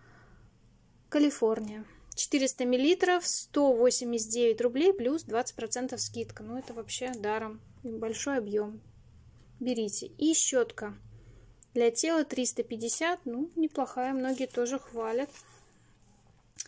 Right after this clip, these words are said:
Так, зубные щётки по сто двадцать плюс скидка. И зубные пасты по сто шестьдесят пять. Ну, где-то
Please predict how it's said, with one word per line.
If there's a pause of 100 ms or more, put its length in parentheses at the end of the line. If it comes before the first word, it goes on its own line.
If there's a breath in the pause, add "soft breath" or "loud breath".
(500 loud breath)
Так, (640)
зубные
щётки (280)
по
сто
двадцать
плюс
скидка. (500 loud breath)
И
зубные
пасты
по
сто
шестьдесят
пять.
Ну,
где-то